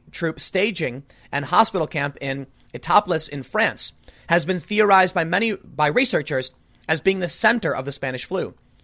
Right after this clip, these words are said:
The research was published in nineteen ninety-nine by a British team led by virologist John Oxford. In late nineteen seventeen, military pathologists reported the onset of a new disease with high mortality that they later recognized as the flu.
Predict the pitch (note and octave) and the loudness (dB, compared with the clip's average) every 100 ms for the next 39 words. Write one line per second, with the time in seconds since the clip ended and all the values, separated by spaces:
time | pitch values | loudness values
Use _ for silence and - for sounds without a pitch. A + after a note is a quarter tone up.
0 | _ _ - A#2+ F3+ G3+ G#3 G#3 - F3+ | _ _ -10 0 2 4 2 2 2 2
1 | F3+ E3+ E3 D#3 D3 D#3+ D3+ C#3+ C#3+ D3 | 4 0 -2 -4 -4 -6 -6 -4 -6 -2
2 | E3+ D3 C#3 C#3 C#3 D3 - - G#3 G#3+ | 0 0 2 0 0 -2 -4 -4 -4 -6
3 | - - - E3 E3+ E3 D#3 E3+ G3 F#3+ | -12 -4 0 4 4 4 4 4 4 0
4 | - B2 D3 C#3 F#3 - - G2+ - _ | -8 -2 0 2 0 -2 -8 -10 -12 _
5 | _ - B2 D3 F3+ F#3+ F#3+ F3+ F#3 F3 | _ -12 -2 2 2 0 -2 -2 0 -2
6 | E3+ G3+ A3+ - _ - E3 A#3+ B3 A#3 | -2 -4 -6 -10 _ -2 4 4 4 2
7 | A3+ - F3 F3 E3+ F3 F#3 - E3+ F3 | 2 4 4 4 0 -4 -4 -2 0 0
8 | D#3 - D#3+ F#3+ E3+ D#3 D3+ G3 F3+ C3+ | 0 -2 -2 0 -2 -2 -2 -2 -4 -4
9 | F3 D3 D#3 - D3 F#3 A3+ F#3+ - F3+ | -4 -6 -8 -8 -4 -2 0 0 0 -2
10 | A3 A#2+ A#2 - - - E3+ E3 F#3+ G3+ | -2 -4 -12 -18 -14 -6 -2 0 2 2
11 | E3+ E3 D3 C#3+ B2 A#2+ B2+ - F3+ B2 | 0 0 -2 -2 -4 -6 -8 -4 -2 -2